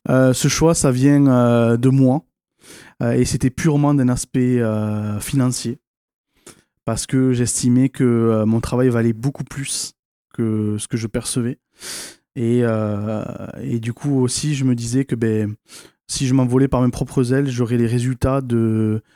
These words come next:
de, de mon travail à moi et pas du sien. Parce que c'est lui qui gérait en réalité les clients,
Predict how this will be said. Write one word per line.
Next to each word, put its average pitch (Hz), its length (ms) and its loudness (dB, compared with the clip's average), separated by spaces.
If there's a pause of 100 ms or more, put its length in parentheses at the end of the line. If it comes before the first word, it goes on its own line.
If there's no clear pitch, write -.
(240)
de, 117 380 0
de 120 100 0
mon 123 160 4
travail 131 460 0
à 120 100 -2
moi 117 240 0 (400)
et 127 100 0
pas 131 160 0
du 127 100 -4
sien. 123 240 -6 (240)
Parce 120 140 -4
que 127 60 -2
c'est 127 140 0
lui 147 260 2
qui 131 220 -6
gérait 131 420 0 (360)
en 117 80 -4
réalité 123 480 -2
les 143 180 4
clients, 143 460 -2